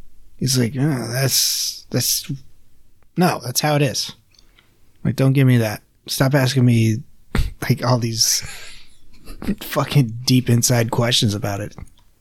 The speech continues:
It's like, one, I don't fucking remember, and that's just the way it was.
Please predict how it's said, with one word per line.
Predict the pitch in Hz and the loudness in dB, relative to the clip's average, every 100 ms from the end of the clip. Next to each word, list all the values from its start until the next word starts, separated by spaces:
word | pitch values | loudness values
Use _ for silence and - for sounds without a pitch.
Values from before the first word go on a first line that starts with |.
| - - - _ | -20 -20 -20 _
It's | - | -2
like, | 131 | -2
one, | 117 131 | 2 2
I | 131 | 4
don't | 123 135 | 2 -2
fucking | - 131 117 | -8 -8 -8
remember, | 117 117 123 120 117 110 | -2 2 4 4 4 4
and | 110 113 139 | 2 0 -2
that's | 120 - - | -4 -2 -2
just | 117 - | 0 0
the | |
way | 117 117 113 | 2 2 2
it | 143 | -2
was. | - 143 - - | -4 -4 0 0